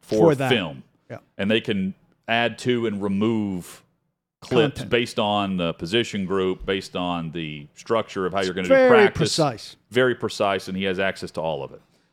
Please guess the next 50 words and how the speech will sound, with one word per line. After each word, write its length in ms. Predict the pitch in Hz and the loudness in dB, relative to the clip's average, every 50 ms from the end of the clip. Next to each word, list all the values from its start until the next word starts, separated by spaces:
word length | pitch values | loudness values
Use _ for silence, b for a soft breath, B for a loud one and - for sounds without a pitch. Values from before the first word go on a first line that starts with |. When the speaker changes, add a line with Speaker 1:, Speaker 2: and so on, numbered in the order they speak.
| _ _ _ | _ _ _
Speaker 1:
Uh, 100 | 101 101 | -6 -4
so 120 | 98 - | -2 0
they 100 | 156 156 | 0 0
can 140 | - - 120 | 0 0 -4
keep 200 | - - 135 - | -6 -6 0 0
up 140 | 110 98 - | 2 0 0
with 120 | 82 - | -2 -8
that. 200 | - 76 65 - - _ _ _ _ _ _ _ _ _ _ _ - | -8 -8 -10 -10 -14 _ _ _ _ _ _ _ _ _ _ _ 0
It, 180 | 165 180 - | 0 4 4
it's, 380 | 185 180 143 - - - - - _ _ _ _ _ _ _ _ _ _ _ _ _ _ _ | 4 4 4 0 -6 -10 -10 -14 _ _ _ _ _ _ _ _ _ _ _ _ _ _ _
it's 160 | - 170 170 - | -6 -2 2 2
alarming 760 | 170 151 135 127 127 135 143 151 151 151 151 151 151 143 131 | 2 4 4 2 2 2 2 2 2 0 0 0 -2 0 2
that 220 | 127 131 123 - | 2 2 2 0
you 80 | 120 110 | -4 -4
have 200 | 101 131 127 - | -2 -2 -2 -2
to 140 | - 117 - | -2 -4 -2
issue 240 | 123 123 - - 123 | -2 -4 -4 -6 -4
this 200 | 110 113 113 - | -2 -2 -2 -2
in 80 | 120 104 | -4 -6
a 40 | |
contract. 680 | 95 - 104 101 101 92 82 - 71 64 58 60 - _ | -4 -4 -2 -2 -2 -2 -4 -6 -10 -12 -12 -14 -8 _
Like, 140 | 104 104 104 | -2 0 2
I, 80 | 117 117 113 | 2 0 0
I'm 120 | 120 123 | 0 0
not 180 | 139 139 131 - | 0 0 -2 0
trying 220 | - 123 113 104 | -2 -2 -2 0
to 160 | 98 92 85 | -2 -2 -4
beat 200 | 85 87 117 113 | -4 -4 -2 -2
around 200 | 98 101 98 95 | 0 0 0 -2
the 80 | 87 80 | -2 -2
bush 260 | 76 101 104 98 - | 0 0 -2 -2 -4
with 140 | - 80 - | -10 -6 -2
that. 320 | 95 87 85 69 - - _ b b b b b b b b b b b b b _ | -2 -2 0 -2 -6 -10 _ b b b b b b b b b b b b b _
But 380 | - 151 151 147 139 - - _ _ _ _ - | 4 4 4 4 2 -2 -8 _ _ _ _ -4
this 220 | 147 160 175 - | -4 -2 -2 -2
is 100 | 185 147 | -4 -6
also 800 | 139 - 160 190 214 226 - - 165 127 104 95 92 107 135 135 - _ _ - | 0 2 2 2 2 0 2 4 4 6 6 6 4 2 -2 -6 -10 _ _ -4
the 80 | 120 123 | -4 -2
same 280 | - - 170 175 165 | 0 0 0 0 -2
quarterback 760 | - - 151 165 180 165 135 107 98 95 101 117 - - _ | -2 -2 -2 0 0 0 -2 -2 -2 0 -2 -2 -4 -8 _
that 100 | - 127 | -4 -2
went 220 | 127 127 123 - - | -2 -2 -4 -4 -6
seven 360 | - - - 165 160 160 170 | -8 -2 0 0 0 0 -2
and 120 | 170 156 | -4 -2
oh 160 | 147 151 165 156 | 0 0 0 0
last 400 | 113 101 92 87 85 - - 95 | 0 0 -2 -2 -4 -8 -10 -6
year 160 | 92 101 104 | -4 -4 -2
and 120 | 101 101 | -2 -4
looked 300 | 101 107 143 175 - - | -2 -2 -2 -2 -2 -2
like 300 | 127 110 101 95 104 113 | -2 0 0 0 -2 -4